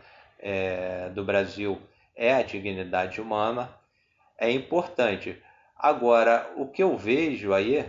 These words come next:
é que se tá no inconsciente coletivo, certo? A etnia negra, ela deve, é, promover campanhas. Um exemplo, criado mudo.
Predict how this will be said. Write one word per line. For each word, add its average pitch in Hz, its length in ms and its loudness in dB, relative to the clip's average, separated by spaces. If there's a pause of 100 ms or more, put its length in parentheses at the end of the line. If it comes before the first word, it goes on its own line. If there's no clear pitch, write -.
(680)
é 117 180 -2
que 113 360 -2
se - 200 -4
tá 175 240 2
no 196 100 -2
inconsciente 131 720 -4
coletivo, 101 840 -4 (960)
certo? - 560 -2 (520)
A 104 840 6
etnia 131 420 -2
negra, 143 360 0
ela 156 180 2
deve, 117 600 0 (460)
é, 98 680 0 (100)
promover 117 600 -2
campanhas. 151 680 -2 (240)
Um 120 100 -4
exemplo, 110 380 -4
criado 147 580 0
mudo. 113 680 -4